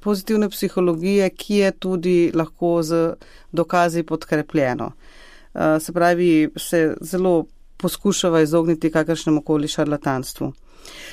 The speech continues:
Eh, seveda pa gledanje posnetka ni isto kot doživeti dogodek v živo, tako da sem hvaležna, da vam lahko predstavim in vas povabim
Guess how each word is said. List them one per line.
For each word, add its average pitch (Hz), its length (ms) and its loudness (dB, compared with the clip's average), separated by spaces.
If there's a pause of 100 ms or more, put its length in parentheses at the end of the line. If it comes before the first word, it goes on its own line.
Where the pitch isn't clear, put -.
(160)
Eh, 170 400 2 (160)
seveda 277 360 2
pa 233 120 -2
gledanje 247 360 2
posnetka 220 540 -2
ni 220 180 2 (120)
isto 208 260 -2
kot 175 180 -2
doživeti 165 520 0
dogodek 165 500 -2
v 160 80 0
živo, 147 360 0 (360)
tako 185 240 -4
da 196 80 -2
sem 190 160 0
hvaležna, 190 460 0
da 180 100 2
vam 170 160 2
lahko 196 460 0
predstavim 185 640 0
in 175 100 2
vas 165 220 -2
povabim 185 640 0